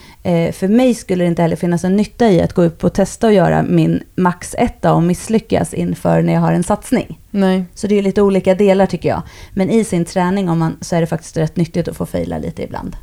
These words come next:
Speaker 2: Ja, men jag tänker just det här att faktiskt utsätta sig för det som man vill bli bra på. Det
Speaker 1: Exakt.
Speaker 2: är vanliga motionärer, inklusive jag själv, ganska dåliga på. Vi går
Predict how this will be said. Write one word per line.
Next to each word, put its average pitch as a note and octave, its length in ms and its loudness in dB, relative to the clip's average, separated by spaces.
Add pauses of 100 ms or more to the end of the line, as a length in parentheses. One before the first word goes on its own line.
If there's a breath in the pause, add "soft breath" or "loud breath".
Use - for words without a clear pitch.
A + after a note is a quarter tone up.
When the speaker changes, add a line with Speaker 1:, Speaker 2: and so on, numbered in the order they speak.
Speaker 2:
Ja, G3+ 160 2
men G#3+ 140 4
jag G3+ 120 2
tänker F#3+ 220 0
just F3+ 200 2
det F3 80 2
här D3 140 2
att D#3 320 -2 (680)
faktiskt E3 500 -4
utsätta F#3+ 600 0
sig E3 340 0
för D3+ 440 -2 (640 loud breath)
det E3 380 2
som D#3+ 220 0
man D#3 200 0
vill D#3 160 0
bli D#3 180 0
bra F#3+ 260 2
på. - 280 -4 (140)
Det F#3 240 4
Speaker 1:
Exakt. F3+ 160 4
Speaker 2:
är D#3+ 260 4 (220)
vanliga E3+ 420 2
motionärer, D#3 640 0
inklusive D#3 560 0
jag D3+ 120 0
själv, D#3+ 300 0
ganska D#3 300 -2
dåliga E3 300 2
på. E3 240 -6 (480 loud breath)
Vi D#3+ 320 2 (160)
går D#3 440 0